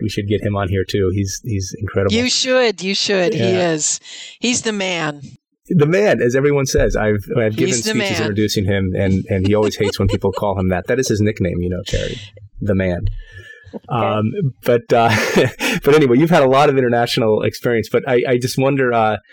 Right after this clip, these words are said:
Speaker 1: a-, any other th-, thoughts on, on the importance of this international aspect? Uh, we talked, we, we danced around it a little bit with these S T M groups, um, but just generally, uh, where you see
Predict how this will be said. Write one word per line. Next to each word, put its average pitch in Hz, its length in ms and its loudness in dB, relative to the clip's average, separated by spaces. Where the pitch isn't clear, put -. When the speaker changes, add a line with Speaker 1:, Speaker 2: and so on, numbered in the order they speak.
Speaker 1:
a-, 110 220 0
any 131 200 0
other 120 260 4
th-, 123 140 -2
thoughts 110 280 -2
on, 101 360 0
on 98 340 0
the 95 280 2
importance 120 540 0
of 101 160 0
this 95 220 0
international 101 640 0
aspect? 98 560 -4
Uh, 98 160 0
we 101 80 0
talked, - 280 -4
we, 127 200 -2
we 143 120 0
danced 143 300 -4
around 123 220 0
it 110 60 0
a 110 40 2
little 131 220 2
bit 143 180 0
with 110 180 0
these 107 200 -2
S 104 140 -2
T 110 140 -2
M 113 200 0
groups, 117 380 0
um, 98 300 -2
but 104 100 0
just 113 180 -2
generally, 104 600 2
uh, 95 160 0
where 101 220 2
you 98 180 2
see 98 460 -2